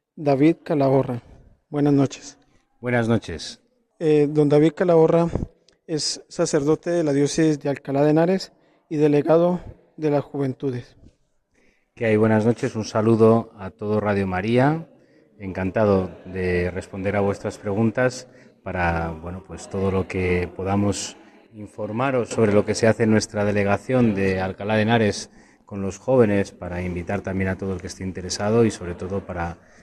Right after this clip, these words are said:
Speaker 2: contar con vuestro ánimo y vuestra oración en esta tarea tan hermosa que es la de acompañar a los jóvenes.
Speaker 1: Bueno, don David, ¿cuánto llevas de sacerdote y cuántos años lleva en la delegación?
Speaker 2: Yo llevo, eh,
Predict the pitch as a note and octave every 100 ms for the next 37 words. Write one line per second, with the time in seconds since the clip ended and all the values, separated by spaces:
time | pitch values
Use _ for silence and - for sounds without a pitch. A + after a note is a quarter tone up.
0 | _ _ F2+ E2+ F#2+ F#2+ G2+ F#2+ F#2+ F2+
1 | F#2+ F#2 G2 G#2 G2+ F#2 - F#2 F2 E2+
2 | - G#2 G2+ G2 - _ - - F#2 F2
3 | - F#2+ F#2+ F#2 F#2+ F2+ F2 E2+ F#2 -
4 | G2 - F2+ G2+ F2+ F2 F2 E2 F2 F2
5 | F2 E2+ - D#2 D2 C#2 - - _ _
6 | _ _ _ - F3 D#3+ D3 C#3 C3+ C#3+
7 | C#3 - C#3 - D#3 D#3+ D#3 D#3 C#3+ C3+
8 | B2+ A#2+ _ _ _ _ _ - C#3+ D3
9 | C#3 D3 D3 E3+ - E3 - C#3 - -
10 | C#3+ C#3 C#3 C#3 D#3 C#3 C3 B2+ B2+ C3
11 | D#3+ - _ - - - _ _ _ _
12 | _ G2 A#2 B2 A2+ A2 A2+ A#2 A#2 -
13 | G#2+ G#2 G2+ F2+ F2